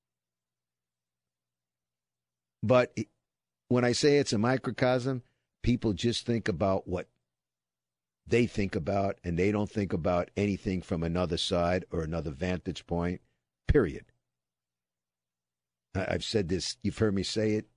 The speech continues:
doesn't matter. If it's left, you gotta think right. If it's right, if it's left, you gotta be against right. And if it's right, you gotta be against left. Ditto confer-, conservative, liberal,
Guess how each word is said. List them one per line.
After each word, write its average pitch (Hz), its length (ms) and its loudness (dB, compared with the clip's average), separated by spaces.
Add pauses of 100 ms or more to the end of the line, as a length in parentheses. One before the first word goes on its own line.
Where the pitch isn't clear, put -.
(140)
doesn't 95 280 0
matter. 95 180 -2 (240)
If 87 180 -4
it's - 360 -10 (180)
left, 127 340 0 (120)
you 92 140 -2
gotta 92 240 0
think 87 320 -4
right. 117 420 0
If - 120 -10
it's - 180 -12
right, 104 340 0 (1600)
if 120 140 2
it's - 160 -2
left, 131 240 2
you 120 80 2
gotta 120 240 4
be 127 200 4
against 95 340 -2
right. 80 380 -4
And 110 100 2
if 95 100 -4
it's 98 140 -2
right, 117 200 2
you 107 100 -2
gotta 107 200 0
be 101 120 2
against 98 340 0
left. 98 300 -2 (260)
Ditto 117 420 6 (300)
confer-, 117 320 0 (100)
conservative, 104 640 2
liberal, 131 520 2